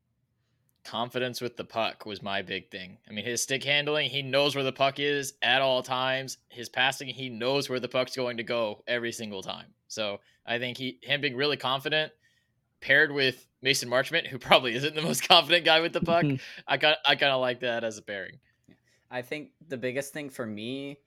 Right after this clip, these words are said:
Speaker 3: was the one play he had where they scored off of it. He got to the zone, and instead of trying to, like, pass it off to Seguin or something, he realized he had the time to just wait there and let the play develop. And,
Speaker 1: Yeah.
Speaker 3: and that, that really got us into the zone real easily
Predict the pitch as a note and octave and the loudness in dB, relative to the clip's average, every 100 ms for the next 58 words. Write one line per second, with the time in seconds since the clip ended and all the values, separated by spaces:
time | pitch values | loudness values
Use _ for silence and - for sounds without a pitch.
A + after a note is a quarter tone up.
0 | _ _ A#2 A#2+ A#2 - A2 C#3 C3 C#3 | _ _ -2 0 0 -2 2 2 2 0
1 | B2+ A2 A2 A#2+ C3+ A2 A2+ G2+ F#2+ C3 | 0 0 -2 4 4 4 0 -2 -4 -2
2 | B2+ G#2+ G#2 G2 G#2 A#2+ D3 D#3 - D#3 | 0 0 -4 -8 -6 2 2 2 -4 -2
3 | B2+ A#2+ C3 D3 D3 - _ B2+ B2+ D#3 | -2 0 -2 -2 -6 -14 _ -6 -2 0
4 | D3 E3+ D#3 D3 B2+ A#2 - C3+ C3 C#3 | 2 4 2 2 2 0 0 -2 0 0
5 | B2+ B2 A2+ - B2 B2+ C3 B2 C3 B2+ | -2 -2 -6 0 0 0 -4 -4 -6 -6
6 | C3 C#3+ C#3+ D3 C3+ D#3 C#3 C#3 C#3+ C#3 | -6 -2 0 0 0 -2 4 6 6 2
7 | B2 A#2 B2+ C#3 C#3 A#2+ A2+ - A#2 B2 | -2 0 0 0 -4 -6 -8 -6 -6 -4
8 | G2+ F#2+ F#2+ G#2+ - F#2+ A2 G2 F#2 F#2+ | -2 -2 -2 -6 -8 -6 -4 -4 -6 -4
9 | A2 A#2 _ _ _ _ A2+ A#2 A2+ A2+ | -4 -6 _ _ _ _ -2 -2 -2 -6
10 | G#2 G#2 G#2 B2 B2+ C#3 - C3 D3+ C#3 | -12 -10 -4 0 4 4 4 4 4 4
11 | D#3 D3+ A#2+ B2+ B2+ C3+ A#2+ A#2 A2+ G2+ | 0 0 2 2 2 -2 -6 -6 -8 -4
12 | A#2 A#2 G#2+ D#3+ F3 B2+ D3 B2+ A2+ G2 | -2 -2 4 6 6 2 -2 -2 -6 -6
13 | G2 | -8